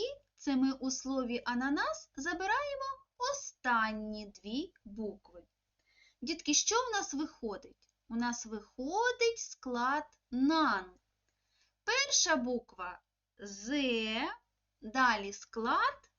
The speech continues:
нан. Тепер давайте розберемо ось цей фрагмент ребусу. Ми бачимо на малюночку диню. І перед динею стоїть дві коми внизу.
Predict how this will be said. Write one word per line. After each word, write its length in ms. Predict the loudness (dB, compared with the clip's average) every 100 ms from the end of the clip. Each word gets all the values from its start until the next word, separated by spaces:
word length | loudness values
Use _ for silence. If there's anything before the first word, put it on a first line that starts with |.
| -2
нан. 600 | 2 4 6 4 2 -4 -14 _ _ _ _ _ _ _ _ -20 -10
Тепер 200 | -2 4 6 6
давайте 460 | 4 4 4 4 2
розберемо 760 | 0 0 2 2 0 -2 -2
ось 220 | -2 -4
цей 360 | -6 -2 -2 -2
фрагмент 600 | -2 -2 -2 -4 -6 -8
ребусу. 640 | -8 -8 -10 -12 -12 -14 -20 _
Ми 160 | -2 2
бачимо 420 | 4 4 2 -2 -2 -2
на 120 | 0
малюночку 720 | 0 0 -2 -6 -6 -6 -4
диню. 760 | -2 4 6 6 2 -6 -16 -20 _ _ _ -20 -20 0
І 140 | 2
перед 520 | 2 2 2 0 -2
динею 540 | 0 0 0 -4 -4 -4
стоїть 580 | -4 -2 0 0 0 0
дві 220 | 0 0
коми 420 | -2 -2 0 0
внизу. 480 | 2 0 -2 -6